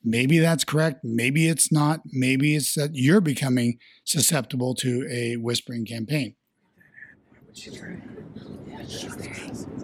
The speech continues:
And it goes on to say, "Companies or associations do this to competitors.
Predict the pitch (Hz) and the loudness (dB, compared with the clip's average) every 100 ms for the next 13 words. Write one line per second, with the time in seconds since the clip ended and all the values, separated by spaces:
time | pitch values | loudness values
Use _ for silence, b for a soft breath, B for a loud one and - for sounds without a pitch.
0 | - - - - 214 - - - - - | -12 -10 -8 -6 -6 -6 -8 -6 -6 -8
1 | - - - - - - - - - - | -12 -14 -18 -18 -16 -18 -18 -20 -20 -18
2 | - 147 147 143 - - - - - - | -16 -14 -14 -16 -18 -20 -20 -20 -20 -20
3 | - - - - - - - - - - | -18 -20 -20 -20 -20 -20 -20 -20 -20 0
4 | 143 131 131 135 127 139 120 151 156 180 | 4 6 6 4 4 2 4 4 6 6
5 | 170 160 147 - 151 160 147 127 143 - | 6 6 4 4 4 4 4 6 4 4
6 | 151 147 147 - 147 170 233 247 127 101 | 2 4 2 0 0 4 6 4 2 -6
7 | - | -8